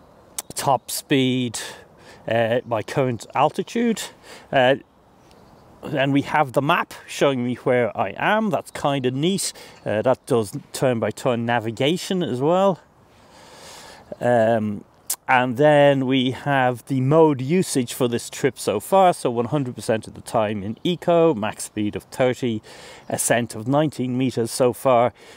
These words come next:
sixty-three percent of the effort coming from me and thirty-seven percent coming from the engine. Those are all great stats. These are the standard, uh, ones, and at first I was going, "Oh, I kinda wish there was more info,"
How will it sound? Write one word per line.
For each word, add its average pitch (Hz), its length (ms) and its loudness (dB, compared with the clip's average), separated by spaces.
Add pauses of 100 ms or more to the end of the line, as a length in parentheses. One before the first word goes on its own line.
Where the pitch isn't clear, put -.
(140)
sixty-three - 760 -2
percent 143 460 0 (100)
of 123 300 0
the 117 160 -6
effort 127 320 -2
coming 123 320 -4
from 120 280 -4
me 139 440 0
and 113 180 -4
thirty-seven 110 720 -4
percent - 320 -10
coming 87 280 -8
from 90 340 -10
the 107 160 -6
engine. 147 360 0 (280)
Those 190 200 4
are 165 40 4
all 156 120 6
great 127 280 0
stats. - 520 0 (460)
These 208 320 2
are 151 220 4
the 131 140 -6
standard, 202 840 2 (180)
uh, 113 380 2 (840)
ones, 160 400 4
and 131 260 2
at - 160 -4
first - 280 2
I 170 40 0
was 151 100 -4
going, 190 220 2
"Oh, 220 260 2
I 185 80 4
kinda 226 260 0
wish 190 180 2
there 156 100 0
was 135 80 0
more 147 240 4
info," 175 440 2